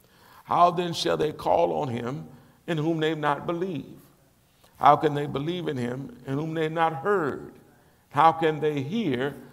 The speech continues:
without a preacher? How shall he preach except they be sent? For Isaiah says, "How beautiful are the feet of those who preach the gospel of peace, bring glad tidings of good things."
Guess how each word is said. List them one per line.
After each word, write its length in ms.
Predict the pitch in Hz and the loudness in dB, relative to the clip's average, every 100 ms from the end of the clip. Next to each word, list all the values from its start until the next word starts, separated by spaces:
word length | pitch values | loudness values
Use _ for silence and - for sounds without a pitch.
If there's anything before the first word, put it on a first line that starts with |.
| - | -6
without 320 | - 139 151 | 2 8 8
a 40 | 170 | 8
preacher? 600 | 170 226 202 - - - - _ _ - - _ | 2 -2 -2 -6 -8 -12 -20 _ _ -20 -20 _
How 220 | - 143 143 | 0 2 2
shall 240 | 151 139 | 2 0
he 100 | 139 | -2
preach 560 | - - 190 202 - - _ _ _ _ | -6 -6 -6 -6 -10 -18 _ _ _ _
except 460 | 123 120 - 151 147 | -10 -8 -4 -4 -2
they 100 | 143 | -6
be 200 | 135 143 | -6 -8
sent? 400 | - - - - - _ _ _ _ _ _ _ | -8 -8 -8 -10 -18 _ _ _ _ _ _ _
For 120 | - 123 | 2 4
Isaiah 420 | 131 127 170 170 | 4 2 0 0
says, 440 | - 120 131 147 | -2 -2 -2 -2
"How 140 | 139 127 | -2 -2
beautiful 400 | 139 151 - 127 | -2 -6 -4 -2
are 100 | 127 | -2
the 60 | |
feet 280 | 117 139 139 | -2 -6 -6
of 100 | 131 | -4
those 220 | 123 147 | -4 -6
who 40 | - | -12
preach 280 | - 127 - | -12 -10 -10
the 80 | |
gospel 420 | - 52 - - - | -4 -2 -4 -10 -14
of 100 | - | -12
peace, 360 | - 64 - - _ _ _ | -12 -12 -14 -20 _ _ _
bring 260 | - 127 139 | -12 -8 -6
glad 320 | 127 127 131 | -4 -4 -4
tidings 380 | 113 101 113 127 | -4 -4 -4 -10
of 80 | 135 | -10
good 220 | 135 - | -10 -4
things." 320 | 190 156 - | -4 -4 -8